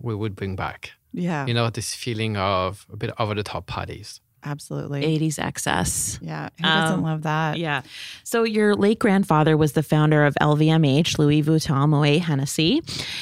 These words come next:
Speaker 3: And he was also Killian Hennessy, we read. So what does the name Killian mean?
Speaker 1: It's an Irish name.
Speaker 3: Mm-hmm.
Speaker 1: Uh, because the founder of Hennessy, his name was Richard Hennessy, was an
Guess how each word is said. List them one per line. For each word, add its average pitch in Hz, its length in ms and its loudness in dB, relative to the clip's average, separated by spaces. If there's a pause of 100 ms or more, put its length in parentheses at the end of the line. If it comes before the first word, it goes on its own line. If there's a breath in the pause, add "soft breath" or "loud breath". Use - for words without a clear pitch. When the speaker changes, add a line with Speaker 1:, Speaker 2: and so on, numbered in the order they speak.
(140 loud breath)
Speaker 3:
And 180 140 4
he 202 200 4
was 359 140 4
also 156 460 2
Killian 139 400 0
Hennessy, 135 480 0
we 131 140 0
read. 101 500 2
So - 160 0
what 202 220 2
does 320 140 0
the 294 100 2
name 220 260 4
Killian 165 580 4
mean? 143 540 0
Speaker 1:
It's 123 120 -4
an 113 160 -2
Irish 104 360 -2
name. - 300 -8
Speaker 3:
Mm-hmm. 180 320 2 (480 loud breath)
Speaker 1:
Uh, 113 300 0
because 110 680 -6
the 104 120 -6
founder 117 680 -4
of - 180 -14 (180)
Hennessy, 110 580 -6
his 117 200 -16
name 101 200 -4
was 95 200 -6
Richard 110 460 -6
Hennessy, 117 500 -6 (180)
was 110 200 -2
an 107 120 -4